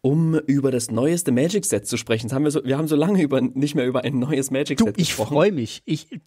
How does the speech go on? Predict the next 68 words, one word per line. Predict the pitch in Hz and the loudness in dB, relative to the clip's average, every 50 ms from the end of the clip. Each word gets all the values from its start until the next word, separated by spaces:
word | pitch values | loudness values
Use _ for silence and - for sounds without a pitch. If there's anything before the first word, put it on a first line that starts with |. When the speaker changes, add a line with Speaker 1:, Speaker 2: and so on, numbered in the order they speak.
| _ | _
Speaker 2:
es | - 165 - - | -2 -2 0 0
wurde | 202 247 226 | -2 0 2
langsam | 160 175 226 214 214 175 | 2 0 2 2 0 0
langweilig, | 156 180 240 226 220 202 214 226 202 - | 0 0 0 0 0 0 -2 -4 -6 -4
auch | 226 190 185 | -4 -4 -4
schon | - - 196 185 | -2 -4 -4 -4
mit | 180 180 - - - - - - | -4 -6 -6 -8 -14 -14 -6 -6
Dominaria | 180 170 180 165 165 165 180 196 165 | -4 -4 -2 -2 0 0 2 2 2
United. | 170 165 170 175 170 170 185 - - | 2 2 2 2 0 0 -2 0 -2
Endlich | - 214 202 208 190 - | -2 -2 0 -4 -4 -2
neues | 190 170 165 165 151 - | 0 2 2 2 2 2
Set. | - 185 233 - - | 2 0 0 0 -2
Aber | - 185 226 | -2 0 0
es | 196 - - | -2 -2 -2
ist, | 233 226 | -6 -6
äh, | 226 220 202 190 190 196 208 254 | -4 -2 0 2 2 0 0 -2
es | 185 160 151 | -4 -4 -4
ist | 180 | -2
wirklich | 202 247 - 240 - | -4 -2 -2 -4 -2
schön, | - 311 330 226 | -2 -2 -2 0
dass | 185 165 - - | 0 -2 -2 -2
das, | - 170 - - | -6 -8 -8 -8
dass | - 190 180 - - | -4 -4 -4 -2 -2
das | 185 - | -4 0
kommt. | - 277 269 190 - | 0 0 0 0 -2
Und | 147 | -2
es | 151 139 - | -4 0 0
war | 196 285 | 0 0
auch | 247 - | 0 -2
schön | - - 254 262 | -2 -2 0 0
mit | 220 202 - | 0 0 -2
Dominaria | 202 196 196 190 196 214 214 208 190 | -2 -2 0 0 0 0 0 0 -2
United. | 175 175 175 170 170 190 - - 110 - _ _ _ _ _ _ _ _ _ - - - | -2 -2 -2 -2 -2 -2 -2 -6 -12 -12 _ _ _ _ _ _ _ _ _ -20 -4 0
Speaker 1:
Hey, | 160 160 135 | 2 2 4
allen | 107 156 175 | 4 2 2
Sarkasmus | 180 175 - - 165 165 185 151 | 2 2 0 0 -2 -2 -2 -2
beiseite. | - 131 120 120 113 127 156 - - | 0 0 0 2 2 0 0 0 -2
Ich | - - - - - - | -4 -6 -8 -10 -12 -16
freue | - - 139 170 | -4 -2 0 0
mich | 185 156 - | 0 -2 -2
tierisch | - - 233 214 175 - | -2 -4 -2 -2 -2 -4
auf | 113 - | -4 -4
dieses | - 127 113 120 113 - | -6 -6 -6 -4 -4 -4
Set. | 131 143 - - | -4 -4 -2 0
Speaker 2:
Jawohl. | 151 139 117 123 170 233 | 0 0 2 2 2 2
Speaker 1:
Ich | 202 - - | 0 0 0
bin | - 202 202 196 196 | 0 0 0 0 -2
total | - 180 151 - - - 160 175 196 202 196 | -4 -6 -8 -8 -8 -4 -2 0 0 -2 0
drin. | 196 147 127 135 151 208 220 165 | -2 0 2 2 2 2 0 0
Wir | 156 | 0
werden | 143 147 156 165 156 | 0 0 0 0 0
heute | 147 147 | 0 0
sehr | 143 139 147 170 | 0 0 -2 -2
viel | - 185 165 | 0 -2 -2
über | - 151 143 | -2 -2 0
die | 135 127 | 0 2
Lore | 117 113 123 156 180 180 | 2 2 2 2 2 0
sprechen, | - - 120 107 113 - 143 139 | -2 -2 -2 -2 0 0 -2 0
weil, | 131 127 131 131 | 0 0 0 0
wie | 135 147 | -2 -4
das | - - | -6 -6
Intro | - 151 165 170 151 | -6 -4 -2 -2 -2
schon | - - | -2 -2
angekündigt | - 147 165 156 - 147 139 139 139 | -2 -2 -4 -2 0 0 0 0 -2
hat, | 143 127 - | -4 -2 -2
die | 131 | 0
Lore | 120 123 131 135 - | 0 2 0 0 -2
ist | 113 - - | -4 -8 -10